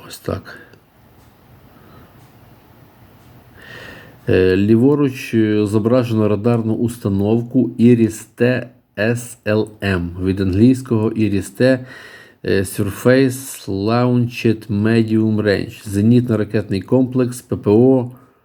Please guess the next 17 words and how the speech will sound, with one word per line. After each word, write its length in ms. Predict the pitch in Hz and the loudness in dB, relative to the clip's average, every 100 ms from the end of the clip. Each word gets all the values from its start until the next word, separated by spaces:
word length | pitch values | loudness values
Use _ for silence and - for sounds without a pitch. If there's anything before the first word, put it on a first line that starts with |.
| _ _ _ _ _ _ - | _ _ _ _ _ _ -2
і 140 | 107 | -2
П 360 | - 120 110 - | 0 2 2 2
Р 200 | 104 - | -2 0
О 180 | 107 95 | 0 -2
середнього 680 | - 107 113 110 104 101 101 | -2 2 2 2 0 0 0
радіусу 580 | 104 104 101 95 92 95 | 0 0 0 -2 -4 -6
дії, 580 | 90 117 135 131 123 123 - _ - | 2 4 6 4 0 -8 -20 _ -6
розробки 520 | 101 101 123 123 110 | -4 0 0 0 -2
німецької 460 | 107 113 110 104 | 2 2 2 -2
компанії 920 | 90 98 90 123 131 131 127 123 123 120 - _ _ _ _ _ _ _ _ _ _ _ _ _ _ _ | -4 -4 -2 -2 0 0 2 2 2 -2 -12 _ _ _ _ _ _ _ _ _ _ _ _ _ _ _
Diehl 440 | - 90 98 117 113 | -2 2 4 4 4
Defense, 640 | 113 - 101 82 - - | 0 0 -4 -6 -8 -10
призначений 580 | 101 92 120 123 117 104 | -8 -2 -2 -2 -4 -2
для 180 | 104 101 | 2 2
знищення 580 | 92 113 113 107 98 | 4 2 2 -2 -2
літаків, 760 | 95 104 104 98 - 135 135 - | 0 -2 -4 -4 2 2 2 -6
вертольотів, 920 | 92 - - 107 117 131 131 131 127 | -4 -2 0 2 4 2 0 -6 -6